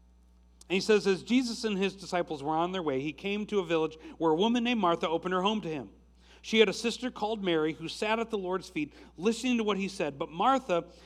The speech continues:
was distracted by all the preparations that had to be made." Now, I'm gonna pause for a second. Like, they both loved Jesus. Both Mary and Martha both loved Jesus. Martha was, was busy preparing, cooking,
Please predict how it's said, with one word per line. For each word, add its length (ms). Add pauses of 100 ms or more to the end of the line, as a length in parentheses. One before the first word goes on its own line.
(140)
was 220
distracted 640
by 160
all 220
the 100
preparations 680
that 120
had 160
to 80
be 100
made." 280 (600)
Now, 60
I'm 60
gonna 120
pause 300
for 140
a 40
second. 300
Like, 160 (380)
they 160
both 360
loved 360
Jesus. 540 (200)
Both 240
Mary 300
and 80
Martha 520 (600)
both 340
loved 300
Jesus. 600 (920)
Martha 340
was, 240 (120)
was 200
busy 400
preparing, 840 (800)
cooking, 440